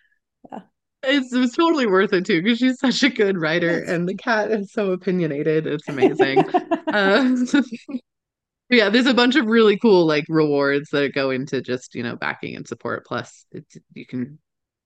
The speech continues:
Speaker 2: get in on this book that I think is gonna do big things in the world. Which is
Speaker 1: Mm-hmm.
Speaker 2: good
Speaker 1: Yeah.
Speaker 2: book. Um,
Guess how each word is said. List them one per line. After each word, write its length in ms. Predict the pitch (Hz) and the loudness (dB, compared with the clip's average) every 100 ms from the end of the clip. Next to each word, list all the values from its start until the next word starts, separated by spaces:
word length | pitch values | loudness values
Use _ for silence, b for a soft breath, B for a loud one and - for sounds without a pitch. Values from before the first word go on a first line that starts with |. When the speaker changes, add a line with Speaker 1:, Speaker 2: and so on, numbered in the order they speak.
| _ - | _ -8
Speaker 2:
get 120 | 143 | -6
in 140 | 135 127 | -6 -6
on 120 | 123 | -8
this 160 | 127 | -10
book 260 | _ 135 131 | _ -14 -12
that 120 | - - | -10 -10
I 60 | |
think 180 | - - | -10 -14
is 80 | 160 | -12
gonna 140 | - 135 | -12 -10
do 140 | - | -10
big 160 | - - | -12 -14
things 240 | - 170 | -16 -16
in 60 | - | -16
the 60 | |
world. 160 | - - _ _ _ | -18 -20 _ _ _
Which 120 | - | -18
is 60 | 208 185 | -12 -10
Speaker 1:
Mm-hmm. 40 | 180 170 _ _ _ | -12 -16 _ _ _
Speaker 2:
good 100 | - | -16
Speaker 1:
Yeah. 60 | 180 | -14
Speaker 2:
book. 160 | 175 _ _ _ _ _ _ _ _ _ | -16 _ _ _ _ _ _ _ _ _
Um, 320 | 143 135 127 | -6 -4 -6